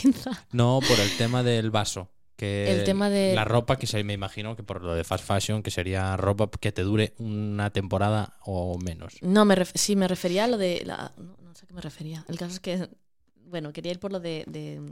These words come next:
Speaker 2: No, yo, yo aquí, aquí puedo trabar, ¿eh? Me puedo engarrilar e intentar acertarlo durante
Speaker 1: No,
Speaker 2: el
Speaker 1: pero es
Speaker 2: podcast.
Speaker 1: que quería ir como al tema de, de,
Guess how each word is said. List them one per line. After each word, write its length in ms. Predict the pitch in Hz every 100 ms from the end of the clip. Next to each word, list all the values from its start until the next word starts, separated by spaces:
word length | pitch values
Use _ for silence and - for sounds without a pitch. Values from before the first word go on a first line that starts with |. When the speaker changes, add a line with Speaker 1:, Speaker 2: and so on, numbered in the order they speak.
| 156 -
Speaker 2:
No, 100 | -
yo, 180 | 127 117
yo 100 | 127
aquí, 260 | 127 147 131
aquí 200 | 127 127
puedo 200 | 143 143
trabar, 300 | 120 104 104
¿eh? 40 | 139
Me 140 | 110
puedo 120 | 110
engarrilar 440 | 127 123 117 123 123
e 20 |
intentar 400 | 117 110 113 120
acertarlo 540 | 123 107 113 113 120
durante 240 | 117 104 208
Speaker 1:
No, 300 | 214 208 202
Speaker 2:
el 40 |
Speaker 1:
pero 200 | 202 185
es 80 | 170
Speaker 2:
podcast. 140 | 254
Speaker 1:
que 80 | 262
quería 180 | 226 233
ir 80 | 240
como 180 | 247 220
al 160 | 196
tema 240 | 180 208 214
de, 440 | 208 196 180 170
de, 320 | 165 160 156